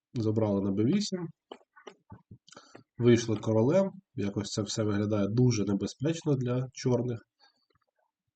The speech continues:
Пішли ферзь H сім, мат в три ходи, ферзь Ф чотири, просто так Ф чотири, король Ж чотири, ферзь Ж сім,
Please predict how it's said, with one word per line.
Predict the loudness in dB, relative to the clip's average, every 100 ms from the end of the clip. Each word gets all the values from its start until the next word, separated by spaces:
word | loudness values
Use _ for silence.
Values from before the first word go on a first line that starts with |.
| _ _ _ -20 _ _ _ _ _ _ _ _ _
Пішли | -12 -6 -4
ферзь | -2 -2 -2
H | -4
сім, | -8 -8 -4 -2 -4 -8 -16 _ _ _ -10
мат | 0 0 0
в |
три | -2 -4
ходи, | -2 -2 -2 -4 -8 -20 _
ферзь | -6 -4 -2 -4 -6 -10 -14 _
Ф | -14
чотири, | -8 -4 -2 -2
просто | -2 -8 -8
так | -8 -8
Ф | -10
чотири, | -10 -8 -4 -4 -6 -10 -18 -20 -20 -10
король | -4 -2
Ж | -2
чотири, | -4 -10 -2 0 0
ферзь | -4 -4 -2
Ж | -2
сім, | -6 -4 -4 -4